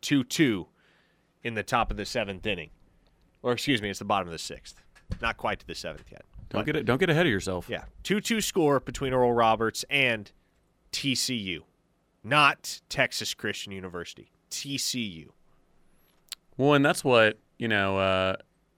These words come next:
Speaker 2: Drake actually, uh, texted us. Um, Drake Dicon, not, not, not Aubrey. But the, uh, U C F did the same thing,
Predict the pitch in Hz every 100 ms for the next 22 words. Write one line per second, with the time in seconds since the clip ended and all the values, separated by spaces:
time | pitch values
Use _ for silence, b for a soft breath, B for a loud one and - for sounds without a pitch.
0 | - 101 117 127 107 98 - 98 95 90
1 | 87 85 - 92 - 90 90 - b b
2 | b b b b b b b b - 113
3 | 98 90 127 110 113 101 101 90 98 95
4 | - - 101 101 101 101 _ 104 101 98
5 | 92 95 90 85 - 123 120 117 - _
6 | _ _ _ _ _ _ 127 117 131 123
7 | 117 107 104 107 117 175 - 131 151 220
8 | - 110 98 107 98 92 98 95